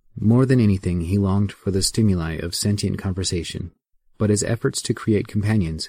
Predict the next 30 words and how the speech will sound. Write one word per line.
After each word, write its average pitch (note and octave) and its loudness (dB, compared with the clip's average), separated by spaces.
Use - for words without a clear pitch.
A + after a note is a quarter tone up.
had G2 -2
birthed G2 0
all G#2 0
manner F#2 0
of E2+ -6
dark G2 -4
breed E2 -2
among E2 -4
the D#2+ -4
rogues, D#2+ -6
he A2 2
reminded F2 2
himself, F2 -6
gaze G#2 2
lingering F2 0
on E2+ -2
the F2 -4
blood-stained F#2 -4
bench, E2+ -10
one G#2+ 2
of G2 0
them F#2+ 0
worse F2+ -2
than E2+ -6
all E2 -4
the E2 -4
rest. D#2+ -8
Hooky, - -6
the - -6
ape-man. E2 -6